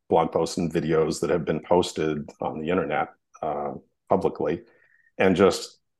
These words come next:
analyzing every single one of them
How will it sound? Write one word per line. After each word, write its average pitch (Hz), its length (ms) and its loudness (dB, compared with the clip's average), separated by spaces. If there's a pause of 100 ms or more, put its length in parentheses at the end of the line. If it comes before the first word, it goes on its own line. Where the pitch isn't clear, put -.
analyzing 92 920 2
every 92 420 2
single 85 600 0
one 85 280 0
of 78 200 -4
them 76 420 -10